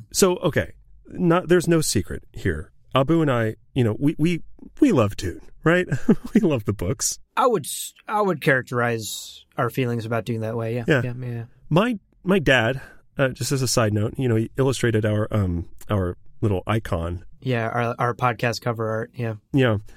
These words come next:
Speaker 1: He works as a, as a book cover illustrator. And, you know, if he got a job, you know, illustrate the cover of this book, he would read, for the most part.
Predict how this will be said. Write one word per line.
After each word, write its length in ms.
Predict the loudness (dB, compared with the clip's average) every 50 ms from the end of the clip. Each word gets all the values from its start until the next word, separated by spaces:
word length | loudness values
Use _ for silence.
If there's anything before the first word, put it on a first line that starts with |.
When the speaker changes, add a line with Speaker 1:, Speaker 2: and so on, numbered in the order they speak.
| -20 -20 -20 -20 -20 -14 -10
Speaker 1:
He 320 | -2 2 2 2 2 0 -4 -6 -6
works 560 | 0 0 2 2 0 -2 -4 -4 -4 -4 -6 -6 -4
as 220 | -2 -2 -2 0
a, 160 | 0 0 0 0
as 120 | 0 -2
a 80 | -2 -4 -2 _
book 320 | 2 2 2 0 -4 -12 -16 -12 -6
cover 460 | 0 0 0 2 2 0 0 -2 -2 0
illustrator. 600 | 2 2 2 2 0 -2 -4 -6 -6 -8 -10 -14 -18 -20 -2 2
And, 240 | 2 4 4 2 0 -4 -8 -16 -20 -12 0 2
you 100 | 4 4
know, 60 | 4
if 80 | 2 0
he 100 | 0 0
got 160 | 2 2 0
a 80 | 0 -2 -6 -8 -2
job, 400 | 0 2 2 2 0 -2 -4 -8 -12 -20 -20 -20 -20 -14 -4 -2
you 100 | 0 0
know, 80 | 0 0
illustrate 340 | 0 0 0 0 -2 -2 -2
the 80 | -2 -2
cover 240 | 0 0 0 0 0
of 60 | -2
this 160 | -2 -4 -2
book, 260 | 0 0 0 0 -2 -8 -14 -16 -18 -20 -20 -20 -14
he 160 | -2 0 2
would 260 | 2 2 2 0 2 4
read, 220 | 4 4 4 2
for 60 | 0 0
the 80 | 0
most 240 | 2 2 0 0 -2
part. 160 | -6 -8 0